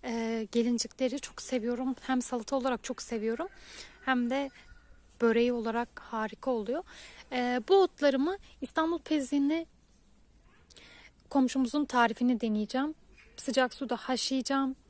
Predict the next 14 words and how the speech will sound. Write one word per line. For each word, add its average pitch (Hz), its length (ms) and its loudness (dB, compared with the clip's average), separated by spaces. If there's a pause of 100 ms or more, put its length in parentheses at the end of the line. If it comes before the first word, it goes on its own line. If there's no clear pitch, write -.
(100)
Ondan 254 300 0
sonra 254 540 0 (260)
kendi 247 240 0
kızartmış 247 560 0
olduğum, 262 480 0 (540)
e, 220 440 -2
biberlerle, 226 680 0 (140)
soğan, 240 480 2
biber, 226 340 2 (680)
soğan, 233 440 -2
domates, 254 500 2 (400)
onlarla 247 480 4
bir 247 180 -4
kavuracağım. 247 640 0